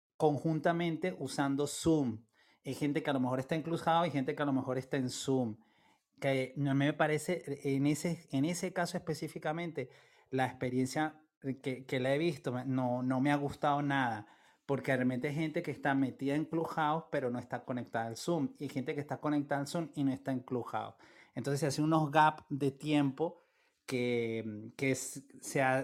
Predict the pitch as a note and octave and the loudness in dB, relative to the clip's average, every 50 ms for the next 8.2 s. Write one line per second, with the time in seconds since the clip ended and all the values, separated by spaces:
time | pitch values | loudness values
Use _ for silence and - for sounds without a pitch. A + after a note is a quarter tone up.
0 | C3 - C3+ B2+ B2+ B2+ B2 B2+ C3 C3 C3 C3+ - C#3+ C3+ C#3 C3+ - - C3+ | -2 -6 -6 -4 -4 -4 -4 -4 -2 0 0 0 2 2 2 2 2 2 -2 0
1 | C3 C3 B2 B2+ C3 C3 - C#3 B2+ - C#3+ C#3 D#3 D#3 C#3+ - F3 E3 E3 E3+ | 0 0 0 0 0 0 0 -4 -2 0 2 2 2 0 0 2 2 2 2 2
2 | F3 F3 E3+ D#3+ D#3+ D#3 F3 F#3+ F#3 - - _ _ _ _ _ _ - C3 B2+ | 4 4 2 2 2 0 0 -2 -2 -8 -20 _ _ _ _ _ _ -6 -2 -2
3 | B2+ B2 B2 A#2+ A#2+ A#2 A#2 A#2+ B2+ - - C#3 C3 C3 C3+ B2+ B2+ C3+ D3 D3+ | 0 2 2 2 2 0 0 -2 -4 -2 -2 0 2 2 2 2 4 4 4 4
4 | D3+ D3 C#3 C3 - C#3+ C#3+ C3+ C3+ C3 C3 C3 C#3 C#3 D3 D3+ D3+ D3+ D3 D3 | 2 2 -2 -6 -8 -4 -2 0 2 4 4 4 4 2 2 2 2 2 2 2
5 | D3 E3 D#3+ D3+ D3 D3 D3+ C#3 C3+ C3+ - - A2 - - A2+ G#2+ A2+ A2 G#2 | 4 4 4 4 6 4 4 4 4 2 -2 -6 -6 -6 -6 -8 -6 -6 -8 -8
6 | G#2 G#2 G#2+ G#2+ G#2 A2 A2 G#2+ G#2 G#2 G2+ - - - - - - A2+ G#2+ G#2+ | -10 -10 -12 -12 -12 -10 -12 -10 -10 -12 -12 -14 -20 -20 -20 -16 -14 -12 -12 -12
7 | G#2+ G#2+ - G#2+ G#2+ G#2 G#2 G#2+ G#2+ A2 - B2 - B2 A#2 G#2+ A2+ G#2+ - - | -14 -14 -12 -10 -10 -10 -10 -10 -12 -10 -10 -10 -8 -6 -6 -6 -6 -8 -6 -4
8 | B2 A2+ G#2+ | -4 -4 -4